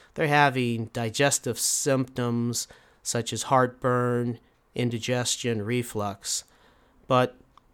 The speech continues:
on further questioning, what I discover is they're having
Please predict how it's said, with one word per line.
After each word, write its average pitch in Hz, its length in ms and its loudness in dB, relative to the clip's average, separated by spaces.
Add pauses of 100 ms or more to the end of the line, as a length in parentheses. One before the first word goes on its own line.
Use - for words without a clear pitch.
(200)
on 127 160 6
further 208 420 6
questioning, 104 840 -2 (600)
what 127 320 0 (220)
I 139 220 4
discover 123 720 0 (580)
is 113 200 -2
they're 170 240 4
having 135 680 0